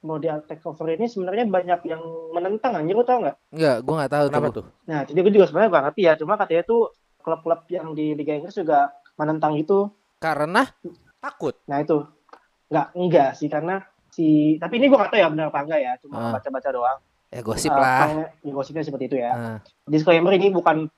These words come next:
Speaker 1: pendapat gua di gua. Jadi dari be-, beberapa artikel yang gua baca, owner yang baru ini punya kegiatan yang agak visi sebenarnya katanya, katanya. Itu lebih ke politik sih, jadi mending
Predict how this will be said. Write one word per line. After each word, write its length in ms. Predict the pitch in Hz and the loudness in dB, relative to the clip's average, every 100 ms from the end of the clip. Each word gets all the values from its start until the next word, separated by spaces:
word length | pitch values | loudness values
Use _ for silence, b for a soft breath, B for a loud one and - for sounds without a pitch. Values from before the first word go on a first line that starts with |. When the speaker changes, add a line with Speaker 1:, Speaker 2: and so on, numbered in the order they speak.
| _ | _
Speaker 1:
pendapat 380 | - 143 143 151 | -2 0 0 -2
gua 120 | 147 | -2
di 120 | 139 | -2
gua. 200 | 131 151 170 - _ | -2 -2 -2 -6 _
Jadi 280 | 156 190 226 - _ _ | 0 0 0 -6 _ _
dari 340 | 147 151 147 | 0 2 0
be-, 380 | 147 _ 156 151 | -2 _ -4 -4
beberapa 300 | 160 156 151 | -4 -2 -2
artikel 220 | 151 151 | -2 -2
yang 140 | 147 | -2
gua 140 | 143 143 | -2 -2
baca, 340 | 139 131 190 202 - _ - | -2 -2 2 2 0 _ 0
owner 300 | 156 151 151 | 2 4 2
yang 120 | 147 | 2
baru 240 | 147 143 | 2 2
ini 500 | 139 139 185 208 208 175 _ _ | -2 -4 -2 0 0 -2 _ _
punya 320 | - 151 147 | -2 0 0
kegiatan 460 | 143 143 147 143 165 | -2 -2 0 0 -2
yang 180 | 160 151 | -2 0
agak 280 | 147 139 - | -2 -2 -4
visi 320 | 147 - 156 | -6 -4 -6
sebenarnya 480 | 156 135 135 135 123 | -4 -4 -2 -2 -6
katanya, 340 | 127 127 131 | -6 -6 -2
katanya. 480 | 131 127 123 147 147 151 135 117 - _ _ _ | 0 2 0 0 0 0 -2 -4 -10 _ _ _
Itu 320 | 156 156 - | -8 -2 6
lebih 260 | - 180 156 | 8 8 6
ke 80 | 170 | 4
politik 320 | 143 156 170 | 4 4 0
sih, 220 | - 139 | -2 0
jadi 320 | 135 156 165 | 2 2 0
mending 80 | - | -2